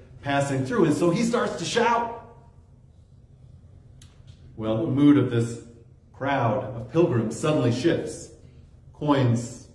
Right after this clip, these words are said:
may be put back in pockets. "Hush, keep it down. Don't you know that beggars are meant to be seen and not heard,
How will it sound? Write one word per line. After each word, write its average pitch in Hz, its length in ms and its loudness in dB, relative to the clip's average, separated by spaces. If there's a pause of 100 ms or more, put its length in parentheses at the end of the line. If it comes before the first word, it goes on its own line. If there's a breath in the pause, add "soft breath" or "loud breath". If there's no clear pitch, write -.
may 117 140 -2
be 113 120 -2
put 117 220 -8
back - 460 -4
in 110 140 -10
pockets. - 720 -8 (760 loud breath)
"Hush, 226 300 2
keep 226 160 -2
it 185 100 0
down. 196 380 0
Don't 170 240 -2
you 165 100 0
know 170 280 2
that - 680 -6
beggars 156 400 -8
are 135 80 -4
meant 135 240 -4
to 135 60 -8
be 117 260 -2
seen 120 520 -6
and 87 300 -14
not 123 260 -4
heard, 85 360 -12